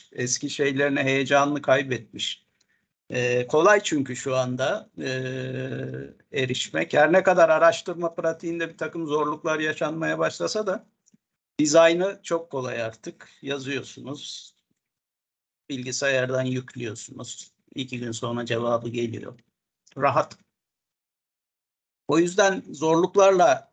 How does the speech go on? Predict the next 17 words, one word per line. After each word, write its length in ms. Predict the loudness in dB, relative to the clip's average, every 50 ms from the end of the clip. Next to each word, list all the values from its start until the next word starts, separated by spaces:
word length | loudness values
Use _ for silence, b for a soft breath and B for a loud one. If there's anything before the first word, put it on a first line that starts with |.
| -12 -8
dolu 360 | -8 -6 -6 -6 -8 -8 -10
yıllardan 800 | -8 -6 -6 -4 -2 0 2 2 2 2 0 -2 -2 -4 -8 -14 _ _ _ _
çıkıp 360 | -16 -16 -12 -12 -14 -14 -10 -8
geldi 300 | -6 -6 -6 -4 -4 -4
Erkan. 540 | -2 -2 -4 -6 -4 -2 -2 -2 -2 -4 -12 _ _ _ _ _ -4
Ve 100 | 0 2
her 180 | 4 4 4 2
zaman 380 | 0 0 0 2 2 0 -2
içinde 520 | -4 -6 -8 -6 -4 -2 -2 -2 -4 -6 -10 _ -6
arkadaşı 680 | -4 -4 -4 -2 -2 -4 -2 -2 -2 -2 -2 -2 -2
olarak, 480 | -2 -2 -2 -2 -4 -6 -8 -8 -16 -20 -20 _ _
arkadaşları 760 | -6 -6 -4 -2 0 2 2 2 2 0 -2 -2 0 2 2
olarak 400 | 2 2 0 0 -2 -4 -4 -6
bizlerin 520 | -6 -4 -2 0 0 0 -2 -4 -8 -10 -14 _ _
gurur 320 | -6 -2 -2 -2 -2 -4 -2
kaynağı 440 | -2 -2 0 -2 -4 -4 -4 -4
oldu. 340 | -4 -6 -6 -8 -10 -12 -14